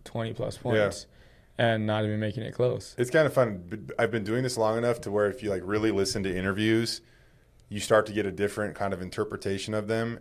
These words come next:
Speaker 2: And no player at any point in time prior to the U N L V Mountain West Conference Championship game said, "We're gonna boat race 'em."
Speaker 1: Mm-hmm.
Speaker 2: But if you listen and you just kinda s-,
Speaker 1: <laughs>
Speaker 2: hear, like, how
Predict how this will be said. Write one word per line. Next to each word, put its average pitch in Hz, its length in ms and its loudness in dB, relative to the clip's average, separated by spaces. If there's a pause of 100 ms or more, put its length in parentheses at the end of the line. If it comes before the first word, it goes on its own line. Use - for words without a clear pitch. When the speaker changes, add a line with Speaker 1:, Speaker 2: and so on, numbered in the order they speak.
Speaker 2:
And 101 460 -2
no 117 300 6
player 123 340 6
at 107 100 2
any 113 180 0
point 113 260 0
in 92 60 -6
time 107 300 -2
prior 104 260 6
to 101 60 -4
the 92 120 -8
U 98 80 -4
N 101 60 -4
L 95 140 -2
V 98 400 -4 (220)
Mountain 101 220 0
West 98 120 -6
Conference 101 260 0
Championship 98 500 -6
game 92 260 -4
said, 101 320 0 (340)
"We're 110 200 10
gonna 107 160 2
boat 98 260 6
race - 320 4
'em." 139 160 2
Speaker 1:
Mm-hmm. 110 400 -2 (260)
Speaker 2:
But 113 140 4
if 101 240 -4
you 110 160 2
listen 131 500 6
and 120 160 4
you 113 100 6
just 90 160 2
kinda 139 260 6
s-, 117 200 2
Speaker 1:
<laughs> 123 420 2
Speaker 2:
hear, 147 300 6
like, 135 220 10
how 123 400 10